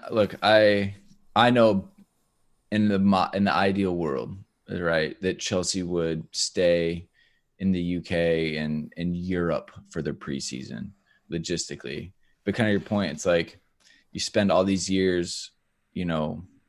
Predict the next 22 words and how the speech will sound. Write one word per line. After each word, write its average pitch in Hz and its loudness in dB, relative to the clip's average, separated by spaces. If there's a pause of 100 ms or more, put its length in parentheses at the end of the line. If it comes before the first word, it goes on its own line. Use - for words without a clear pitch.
(560)
watching 95 2
from 87 -4
afar, 87 2
and 87 -4
a 92 0
lot 113 4
of 120 -8
people, 85 -2
like, 87 -2 (340)
it's - -4
obviously 95 2
not 85 -2
cheap - -4
to 82 -8
go 78 -2
to 82 -2
London 73 -8 (240)
and 78 -4
to 85 -10
go 78 -2
to 82 -2
matches 69 -6